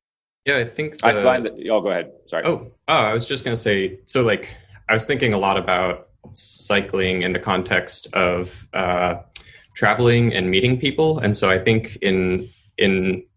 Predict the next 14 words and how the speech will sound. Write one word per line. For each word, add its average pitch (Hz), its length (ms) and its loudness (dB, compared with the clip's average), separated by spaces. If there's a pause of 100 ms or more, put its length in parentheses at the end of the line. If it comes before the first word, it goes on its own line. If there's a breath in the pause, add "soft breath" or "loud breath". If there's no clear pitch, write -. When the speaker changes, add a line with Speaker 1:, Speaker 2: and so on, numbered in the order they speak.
Speaker 1:
the 92 240 2
solo 127 420 2
sense, 90 320 -2
it - 80 -2
works 92 240 0
out 87 240 0
really 95 260 2
well. 95 640 0
Uh, 90 280 2
one 101 180 2
of 107 80 4
the 95 100 0
things 92 260 0
I, 90 300 2